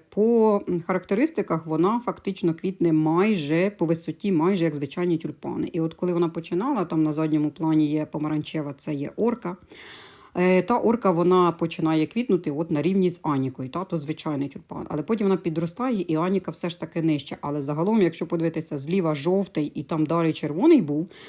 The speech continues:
у Румієнсіс і Тет-а-Тет, то Аніка разів в три, а може в чотири вища. Тобто вона вважається ботанічним тюльпаном, але це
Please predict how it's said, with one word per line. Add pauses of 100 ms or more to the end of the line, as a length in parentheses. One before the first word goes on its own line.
(240)
у
Румієнсіс
і
Тет-а-Тет,
то
Аніка
разів
в
три,
а
може
в
чотири
вища.
Тобто
вона
вважається
ботанічним
тюльпаном, (120)
але
це